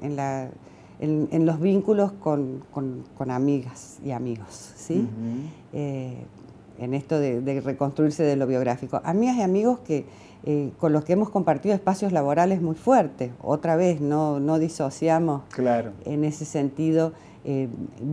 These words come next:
Speaker 1: vida y, y trabajo, ¿no? Vida y
Speaker 2: Ujú.
Speaker 1: trabajo docente.
Speaker 2: ¿Viste, viste, Gisela, que cuando, cuando,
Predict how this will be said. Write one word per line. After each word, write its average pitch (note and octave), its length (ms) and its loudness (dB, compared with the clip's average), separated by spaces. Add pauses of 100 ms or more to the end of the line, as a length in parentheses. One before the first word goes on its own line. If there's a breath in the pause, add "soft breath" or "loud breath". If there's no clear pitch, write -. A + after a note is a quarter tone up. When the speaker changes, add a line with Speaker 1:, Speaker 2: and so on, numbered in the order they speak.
(200)
Speaker 1:
vida F3+ 340 2
y, C3+ 240 -2
y C#3+ 100 -4
trabajo, C3+ 680 0
¿no? D#3 260 -4
Vida D3+ 260 -2
y F#3 40 2
Speaker 2:
Ujú. C3 80 0
Speaker 1:
trabajo C#3+ 420 -2
docente. A#2 680 -10 (500 loud breath)
Speaker 2:
¿Viste, C4+ 560 0
viste, F3+ 400 -2
Gisela, D#3 460 -6
que C3 180 -2
cuando, A2 720 0 (920 loud breath)
cuando, A#2 1160 2